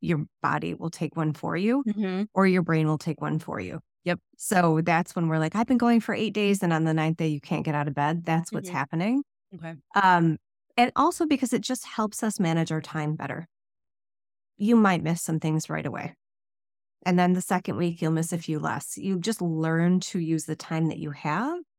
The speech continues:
Speaker 2: Mm-hmm.
Speaker 1: if you've decided, "I'm actually taking all of Sunday off."
Speaker 2: Yeah. It's, it's nice. I mean, I, I did that, um, because I had say over my,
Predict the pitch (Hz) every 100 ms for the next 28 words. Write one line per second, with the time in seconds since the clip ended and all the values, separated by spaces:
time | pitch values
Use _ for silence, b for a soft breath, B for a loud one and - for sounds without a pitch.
0 | _ 160 165 185 180 170 175 170 175 165
1 | 165 - 170 180 - 165 - 165 - 160
2 | 156 - 151 139 - 151 139 - - 139
3 | _ _ _ _ 156 147 147 _ _ _
4 | _ _ _ _ _ _ 226 208 - 254
5 | 214 240 294 415 156 - 220 220 220 214
6 | 220 220 202 214 202 196 202 220 190 220
7 | 214 208 - b _ _ _ _ 208 190
8 | 180 175 160 156 _ _ _ _ _ _
9 | 190 175 185 190 185 180 180 156 - 180
10 | 180 180 165 165 160